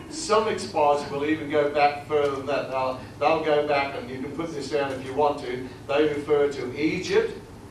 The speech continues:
uh, Assyria, then Babylon, then Medo Persia. So some expositors say the four horns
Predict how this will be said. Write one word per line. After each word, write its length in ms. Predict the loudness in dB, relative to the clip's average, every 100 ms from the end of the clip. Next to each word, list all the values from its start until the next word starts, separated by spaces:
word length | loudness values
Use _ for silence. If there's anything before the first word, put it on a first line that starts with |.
| -16 -16 -16 -16 -18 -16 -16 -16 -16 -16 -16 -8
uh, 520 | 0 2 6 6 6 2
Assyria, 840 | -6 -2 2 2 4 4 4 2 -8 -14 -16 -2
then 320 | 2 2 2
Babylon, 540 | 4 6 6 4 -2 -2
then 260 | -4 -2
Medo 300 | -2 -2 -4
Persia. 460 | 2 2 2 -4 -8
So 140 | -8
some 340 | -4 0 2 0
expositors 680 | -6 -2 2 2 2 -4
say 180 | -4 -4
the 80 | -6
four 420 | -6 -2 0 2
horns 340 | 2 0 -2